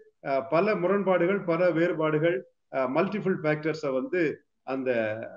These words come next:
கட்சிகள் வந்து இந்து விரோதத்தை வந்து தேர்தல் இல்லாத நேரத்தில், அ, சொல்லக்கூடிய கட்சிகள் வந்து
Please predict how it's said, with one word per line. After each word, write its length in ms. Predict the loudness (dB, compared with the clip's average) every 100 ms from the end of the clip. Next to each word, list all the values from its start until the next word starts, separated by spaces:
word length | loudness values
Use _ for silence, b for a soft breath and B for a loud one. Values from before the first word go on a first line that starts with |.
| -8
கட்சிகள் 380 | -4 -2 0 0
வந்து 280 | 0 -2 -2
இந்து 240 | -2 0
விரோதத்தை 520 | 0 2 2 0 0 -2
வந்து 280 | -2 -4
தேர்தல் 380 | -2 -2 0 -4 -6 -20 _ -6
இல்லாத 340 | 0 2 4
நேரத்தில், 500 | 4 4 2 -2 -2 -4 -12 _ -8
அ, 180 | -4 -4
சொல்லக்கூடிய 480 | -4 -4 0 -2
கட்சிகள் 360 | -2 -4 -4 -2
வந்து 320 | -2 -4 -6